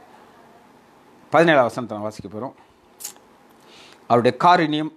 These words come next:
எத்தனை பெரியது, அவருடைய சௌந்தரியம் எவ்வளவு பெரியது. தானியம் வாலிபரையும் புது திராட்சை ரசம் கன்னிகைகளை வளர்க்கும்." இப்ப நான் உங்களுக்கு ஃபர்ஸ்ட்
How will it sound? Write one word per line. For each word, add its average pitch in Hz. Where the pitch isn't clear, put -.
எத்தனை 139
பெரியது, 127
அவருடைய 104
சௌந்தரியம் 151
எவ்வளவு 135
பெரியது. 120
தானியம் 214
வாலிபரையும் 147
புது 247
திராட்சை 185
ரசம் 156
கன்னிகைகளை 247
வளர்க்கும்." 143
இப்ப 277
நான் 240
உங்களுக்கு 190
ஃபர்ஸ்ட் 269